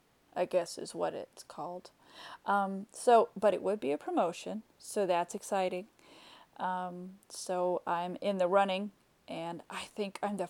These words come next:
first person to interview, so that makes me nervous 'cause it's like on American Idol, the first person at the beginning of the show,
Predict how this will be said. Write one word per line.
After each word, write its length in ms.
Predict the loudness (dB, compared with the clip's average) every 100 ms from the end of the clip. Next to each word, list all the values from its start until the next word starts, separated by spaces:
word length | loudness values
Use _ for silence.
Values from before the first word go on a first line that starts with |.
| 2
first 300 | 2 4 2
person 340 | 0 0 -2 -4
to 160 | -6
interview, 560 | -6 -4 -4 0 2 0 -4 -20 -20 -20
so 140 | -2 2
that 160 | 2
makes 260 | 2 -4 -6
me 80 | -4
nervous 360 | -2 -2 -6
'cause 200 | -8 -8
it's 200 | -8 -8
like 240 | -8 -6 -4
on 100 | -6
American 440 | -6 -8 -8 -10
Idol, 400 | -8 -6 -4 -6
the 100 | -8
first 340 | -8 -8 -8 -6
person 360 | -4 -4 -4 -6
at 100 | -8
the 60 |
beginning 340 | -8 -6 -6 -4
of 60 |
the 80 | -6
show, 420 | -6 -4 -2 -2